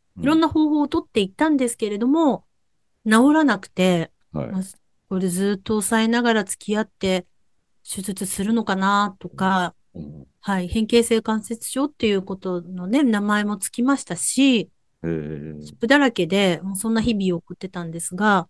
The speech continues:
Speaker 1: はい。
Speaker 2: 膝の水がリンパの施術で取れた人が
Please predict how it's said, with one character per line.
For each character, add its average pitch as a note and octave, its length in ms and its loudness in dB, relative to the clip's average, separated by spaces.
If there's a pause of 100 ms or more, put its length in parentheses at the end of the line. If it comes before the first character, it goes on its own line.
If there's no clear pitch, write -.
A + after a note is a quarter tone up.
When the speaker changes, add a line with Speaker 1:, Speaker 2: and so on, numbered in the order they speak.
(240)
Speaker 1:
は - 160 -6
い。 - 140 -14
Speaker 2:
膝 E4 320 2
の F#4+ 140 0
水 F4+ 400 2
が E4+ 260 6
リ B3 160 4
ン G4+ 100 -2
パ C#4 140 4
の G3 100 -2
施 G3+ 160 -2
術 F#3+ 300 -8
で F#3 140 -2
取 F4+ 220 0
れ F#4 60 0
た G#3+ 120 2
人 G3+ 240 -4
が F3 160 -4